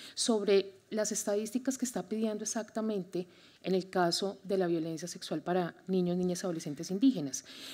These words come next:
Pero hay algo importante y es, nosotros veníamos trabajando con el resguardo Caño Mochuelo y es precisamente donde allí se pudo lograr captura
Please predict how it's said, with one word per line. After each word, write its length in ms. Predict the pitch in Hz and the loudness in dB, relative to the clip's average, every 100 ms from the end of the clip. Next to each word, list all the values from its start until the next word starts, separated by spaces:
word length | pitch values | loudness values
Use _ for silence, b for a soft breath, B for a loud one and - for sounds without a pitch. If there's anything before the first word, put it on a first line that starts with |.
| B | B
Pero 140 | 254 | 4
hay 60 | 247 | 6
algo 140 | 254 | 8
importante 560 | 269 262 262 208 196 233 | 6 6 2 0 -2 2
y 140 | 240 | 4
es, 240 | 240 160 - | 4 2 0
nosotros 420 | 185 196 190 233 | 0 0 0 4
veníamos 320 | 247 196 190 | 4 4 2
trabajando 680 | - 226 208 214 196 147 160 B B B | 2 2 2 0 0 0 -4 B B B
con 160 | - 202 | 0 4
el 100 | 190 | 4
resguardo 720 | 185 175 185 233 208 175 190 - _ | 2 0 0 0 2 0 -2 -4 _
Caño 260 | - 202 196 | 4 6 6
Mochuelo 600 | 175 175 - 262 160 151 - - _ B B B B B | 4 4 8 8 6 0 -8 -20 _ B B B B B
y 100 | 220 | 4
es 140 | 233 - | 4 6
precisamente 680 | 254 247 254 254 254 247 | 2 2 4 6 6 4
donde 400 | 247 240 208 185 - | 2 4 4 2 4
allí 320 | 185 185 285 | 4 8 6
se 160 | - 208 | 6 0
pudo 520 | - 220 165 151 175 _ | 2 8 8 6 0 _
lograr 500 | - 190 185 170 - B B B _ | 4 6 8 6 4 B B B _
captura 680 | - 330 - 285 202 165 | 0 0 4 6 6 4